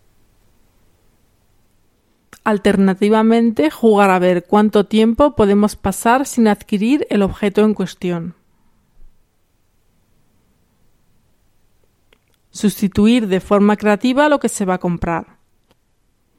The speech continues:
Por ejemplo, unos botes de conserva pueden sustituir a unas pesas. Con estas ideas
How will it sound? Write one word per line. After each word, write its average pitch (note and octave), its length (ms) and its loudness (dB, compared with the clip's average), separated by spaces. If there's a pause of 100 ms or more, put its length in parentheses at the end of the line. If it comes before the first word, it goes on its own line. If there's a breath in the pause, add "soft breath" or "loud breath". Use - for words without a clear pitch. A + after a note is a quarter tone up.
(600 soft breath)
Por G3 80 2
ejemplo, G3 640 0 (260)
unos G#3 300 2
botes G3+ 320 -2
de F#3+ 120 -2
conserva A#3 680 0
pueden G#3 280 2
sustituir G#3 840 -4
a G3 80 0
unas F#3 280 -2
pesas. - 580 -14 (2750 soft breath)
Con G3 160 0
estas G#3+ 340 -2
ideas A3+ 640 0